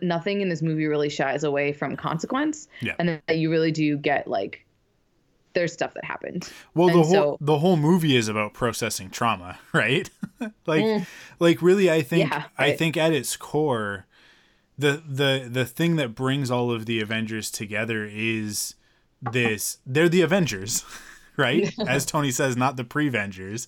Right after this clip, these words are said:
Speaker 2: the
Speaker 1: <laughs>
Speaker 2: Avengers. And th-, like, that's when they do their best work, is after the fact.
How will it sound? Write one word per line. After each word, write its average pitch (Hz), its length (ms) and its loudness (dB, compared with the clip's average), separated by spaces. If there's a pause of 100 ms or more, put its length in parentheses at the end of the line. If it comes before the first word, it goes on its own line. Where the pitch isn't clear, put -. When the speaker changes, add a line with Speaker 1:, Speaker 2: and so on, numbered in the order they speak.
(120)
Speaker 2:
the 185 360 0
Speaker 1:
<laughs> 127 40 0
Speaker 2:
Avengers. 104 800 -2 (340)
And 135 280 0
th-, 139 180 0
like, 131 180 2
that's 123 220 0
when 131 100 0
they 127 140 2
do 123 120 0
their 120 140 2
best 113 320 -2
work, 131 220 -4
is 107 140 -6
after 120 360 -6
the 98 100 -10
fact. 95 480 -12